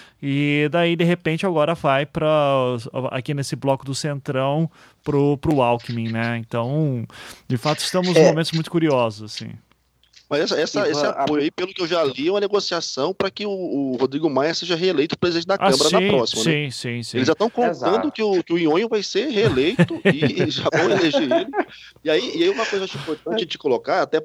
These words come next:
Speaker 3: quero pegar a opinião do, do Jorge em relação a isso, é que é o seguinte, a gente tá falando aqui do, do Centrão, do Blocão e não sei o que lá,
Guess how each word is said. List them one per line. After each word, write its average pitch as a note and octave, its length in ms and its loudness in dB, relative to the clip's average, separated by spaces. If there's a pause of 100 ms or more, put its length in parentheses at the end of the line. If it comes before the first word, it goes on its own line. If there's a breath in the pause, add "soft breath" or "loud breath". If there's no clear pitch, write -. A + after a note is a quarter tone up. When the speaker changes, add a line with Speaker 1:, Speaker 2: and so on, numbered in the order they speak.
(100)
Speaker 3:
quero D3+ 160 2
pegar B2+ 340 2
a A#2 220 0
opinião A#2 240 0
do, A#2 220 0
do A2 100 -6
Jorge G#2+ 320 2
em A2+ 60 -6
relação G#2+ 260 -4
a G2 80 -2
isso, F3+ 380 0 (320 loud breath)
é - 60 -6
que C3+ 80 2
é - 20 4
o - 20 4
seguinte, D#4+ 600 0 (240 soft breath)
a A2+ 40 -4
gente A2+ 80 -6
tá D#3 120 2
falando F#3+ 180 0
aqui G3 180 -2
do, C#3+ 160 -2
do A#2+ 120 -6
Centrão, B2+ 800 0
do A#2+ 140 -4
Blocão C3 800 -2
e - 20 -2
não C3 80 -6
sei C3 140 -4
o - 20 -12
que - 80 -8
lá, A#2 180 0